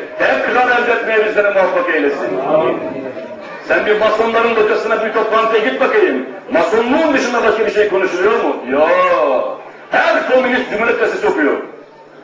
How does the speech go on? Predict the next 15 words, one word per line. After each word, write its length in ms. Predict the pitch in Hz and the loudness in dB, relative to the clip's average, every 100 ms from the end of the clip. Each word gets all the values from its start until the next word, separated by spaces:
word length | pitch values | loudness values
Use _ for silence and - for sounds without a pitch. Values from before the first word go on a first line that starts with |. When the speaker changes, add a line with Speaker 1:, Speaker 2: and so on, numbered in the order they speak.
| - | -12
Speaker 1:
Cumhuriyet 360 | - - - 180 | -4 2 2 2
Gazetesi'nin 320 | 214 208 208 | 0 2 0
tirajı 280 | 202 202 214 | 2 2 2
on 180 | 214 214 | 2 2
beş 220 | 208 - | 2 0
bin, 60 | 220 | -4
yirmi 340 | 214 220 233 | 0 0 2
bin. 360 | 208 143 - - | 0 0 -2 -6
Tamam. 420 | 202 214 226 254 - - - | -2 0 0 -2 -8 -16 -12
Bizdeki 360 | 190 190 196 - | -6 -2 0 2
bazı 260 | 190 202 - | 2 2 2
sağ 160 | 196 | 2
gazetelerin 480 | 196 190 - 202 - | 2 0 0 0 0
tirajları 400 | 185 196 185 196 | 2 2 2 0
efendim 400 | - 202 202 | 2 2 0